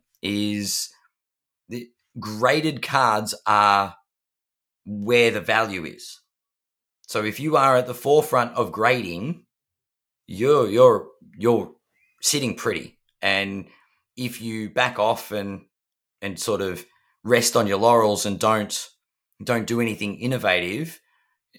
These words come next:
there's, there's chances that people are gonna come, um, chomping at your heels. This is like, if not the exact same, but this is like cryptocurrency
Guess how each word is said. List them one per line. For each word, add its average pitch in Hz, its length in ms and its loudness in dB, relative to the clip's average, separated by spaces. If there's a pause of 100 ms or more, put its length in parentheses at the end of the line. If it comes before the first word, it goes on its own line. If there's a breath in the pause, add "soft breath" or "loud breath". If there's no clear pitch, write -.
(100)
there's, 139 260 -2
there's 147 180 -2
chances 160 460 0
that 120 180 0
people 127 220 0
are 123 60 0
gonna 127 160 0
come, 123 480 -2 (100)
um, 113 300 0
chomping 120 360 0
at 92 80 -4
your 110 100 -4
heels. 127 340 0
This 120 180 -2
is 104 140 -6
like, 104 300 4 (1600 soft breath)
if 110 180 -4
not 123 240 0
the 95 80 -6
exact 98 400 -6
same, 123 380 -4
but 110 180 -2
this 135 140 -4
is 120 120 -4
like 110 200 2
cryptocurrency 113 960 -2